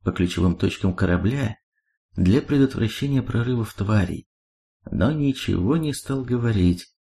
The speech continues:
Сэр Тронилерс высказался достаточно ясно. Первый пепельник нашел дорогу наверх вовсе не на разбитом носу.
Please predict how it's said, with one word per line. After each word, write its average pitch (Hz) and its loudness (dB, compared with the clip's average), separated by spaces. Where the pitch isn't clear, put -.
Сэр 98 2
Тронилерс 95 0
высказался 127 -2
достаточно 104 -4
ясно. 90 -2
Первый 98 6
пепельник - -4
нашел 131 -4
дорогу 120 0
наверх 120 0
вовсе 117 -2
не 117 2
на 120 0
разбитом 110 0
носу. 101 0